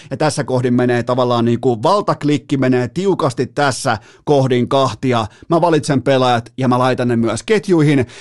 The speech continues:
ja Jalonen hoitaa sen val-, huomaatteko, meillä on vähän niinku jo pikku Vale G M:llä ja Coach Jalosella on pientä ristiriitaa jo vähän niinku, mm, oisko jopa, o-, oisko ongelmia paratiisissa? Ei ole,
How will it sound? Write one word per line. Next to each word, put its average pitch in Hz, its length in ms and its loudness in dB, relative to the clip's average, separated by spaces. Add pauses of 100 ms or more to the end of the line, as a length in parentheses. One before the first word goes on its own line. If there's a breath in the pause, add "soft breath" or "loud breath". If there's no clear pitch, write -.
(140 loud breath)
ja 170 240 0 (160)
Jalonen 139 380 0
hoitaa 120 420 0
sen 104 180 -4
val-, 127 160 0
huomaatteko, 247 340 -2
meillä 262 140 0
on 247 60 -4
vähän 269 200 0
niinku 240 160 -2
jo 240 80 0
pikku 240 400 -2 (300 loud breath)
Vale 233 200 0
G - 80 -4 (140)
M:llä 190 180 0
ja 190 120 0
Coach 202 260 0
Jalosella 165 300 2
on 160 60 0
pientä 226 380 -2
ristiriitaa 127 680 0
jo 127 120 0
vähän 165 200 0
niinku, 156 280 0
mm, 160 80 -6 (640)
oisko 294 300 -4
jopa, 262 380 0
o-, 247 200 -2
oisko 254 280 -2
ongelmia 214 360 0
paratiisissa? 127 640 0
Ei 214 200 2
ole, 185 200 2